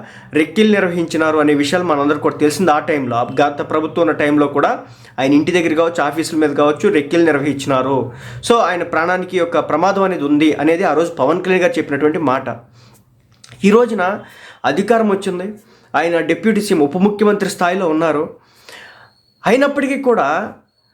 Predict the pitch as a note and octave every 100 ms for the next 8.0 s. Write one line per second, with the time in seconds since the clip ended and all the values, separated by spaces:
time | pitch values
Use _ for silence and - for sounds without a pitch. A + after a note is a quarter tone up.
0 | _ D3 G#3 F3+ E3+ G#3 C#4 D4+ C#4 E3
1 | E3+ F#3 - D4 A3+ F#3+ A#3 - F3+ F#3+
2 | A#3+ C4+ - G#3 G#3+ A#3+ A3 G#3+ G#3 F#3
3 | D#3+ D#3 F3+ A3 - - F3+ G#3+ - D3
4 | B2 B2+ - _ _ _ _ _ _ _
5 | - - - E3 G#3+ C#4 C#4 C4 G#3+ -
6 | A3+ A3+ A#3 A3+ A#3 A#3 A3+ G3 A3 A3
7 | A3+ A3 G#3 E3 A3 A3 G3+ C3 C#3